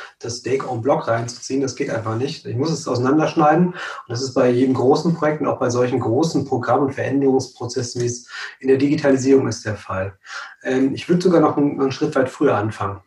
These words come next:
also bev-, bevor die Veränderung überhaupt beginnt. Es gibt nämlich, glaube ich, noch ganz zwei, zwei wichtige Schritte davor. Der erste Schritt ist überhaupt erstmal,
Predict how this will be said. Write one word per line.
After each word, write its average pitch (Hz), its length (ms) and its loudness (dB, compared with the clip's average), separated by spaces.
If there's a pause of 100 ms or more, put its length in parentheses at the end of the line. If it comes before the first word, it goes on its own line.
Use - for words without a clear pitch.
(120)
also 113 240 -8
bev-, - 460 -10
bevor 143 300 2
die 139 80 -2
Veränderung 135 380 2
überhaupt 113 200 -2
beginnt. 110 440 -2 (420)
Es - 80 -20
gibt 147 200 -6
nämlich, 143 240 4
glaube 135 220 4
ich, 135 60 0
noch 120 180 -2
ganz 139 300 -6
zwei, 120 240 2
zwei 123 240 -2
wichtige 131 340 -4
Schritte 135 320 -4
davor. 147 600 0 (400)
Der 117 80 -2
erste 160 480 0
Schritt - 320 0
ist 139 240 -6
überhaupt 143 340 0
erstmal, 127 600 0